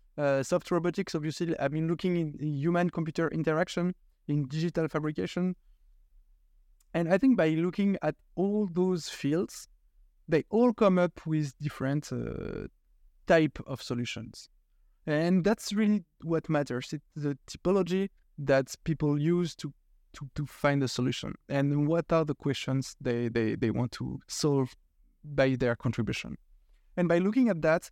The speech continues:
you can see that in H C I, uh, the researchers are creating, creating user-centered design tools. Uh, in material science, um, or in, in soft robotics, ma-, uh, or robotics, uh, researchers are creating their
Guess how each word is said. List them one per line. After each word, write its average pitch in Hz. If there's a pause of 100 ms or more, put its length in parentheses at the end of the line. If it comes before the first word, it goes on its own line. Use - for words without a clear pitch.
(260)
you 190
can 214
see 214
that 175
in 170
H 165
C 170
I, 160
uh, 143
the 139
researchers 151
are 127
creating, 135 (180)
creating 143
user-centered 147 (380)
design 156
tools. 180 (300)
Uh, 147
in 170
material 175
science, 170
um, 143 (240)
or 139
in, 147
in 156
soft -
robotics, 165
ma-, 165
uh, 139
or 135
robotics, 160 (340)
uh, 139
researchers 165
are 135
creating 165
their 143